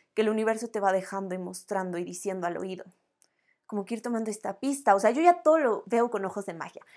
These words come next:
Yo veo una mariposa amarilla y digo, "Guau, qué mágico". Yo veo un cielo con nubes hermosas y digo, "Guau, qué mágico". Como que ya nada, de-, o sea, deseo que mi vida ya nada sea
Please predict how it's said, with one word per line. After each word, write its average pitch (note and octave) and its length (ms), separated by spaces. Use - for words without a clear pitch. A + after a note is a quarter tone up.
Yo A3+ 140
veo C4 120
una A#3 140
mariposa G#3+ 600
amarilla B3+ 600
y A3+ 80
digo, A3 280
"Guau, G#3 340
qué A#3 100
mágico". G3+ 500
Yo G3 160
veo G#3 120
un G#3 80
cielo G3+ 480
con G3+ 160
nubes G3 260
hermosas F#3+ 540
y A3 40
digo, G3+ 220
"Guau, G3+ 320
qué G#3 80
mágico". F#3+ 440
Como A3 160
que G#3 120
ya G#3 140
nada, G#3 520
de-, F#3+ 400
o F#3+ 80
sea, F#3 320
deseo G3+ 480
que G3 100
mi G3+ 100
vida F#3+ 240
ya F#3 160
nada G3 320
sea F#3 480